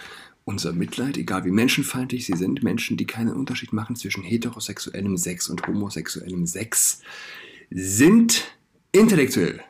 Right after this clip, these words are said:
genauso schwer zu erreichen wie echte Rassisten. So wenig wie ein Rassist in den U S A vor sechzig Jahren intellektuell erreichbar war, so ist heute Otto Normalverbraucher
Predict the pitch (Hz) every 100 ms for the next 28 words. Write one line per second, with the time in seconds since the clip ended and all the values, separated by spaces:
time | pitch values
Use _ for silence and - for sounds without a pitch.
0 | - 90 85 127 127 107 - 90 - -
1 | - 82 85 - 90 85 85 85 - _
2 | - - - - - - 98 - 101 -
3 | - - - - - - - - _ _
4 | _ - 104 151 185 175 113 131 117 143
5 | 156 - - - 98 87 98 - 107 143
6 | 110 107 104 113 110 104 107 113 104 107
7 | - 90 - 95 92 101 90 85 - 87
8 | 85 87 92 87 - - - - - 87
9 | 87 - 107 120 104 90 87 104 92 87
10 | - 85 92 123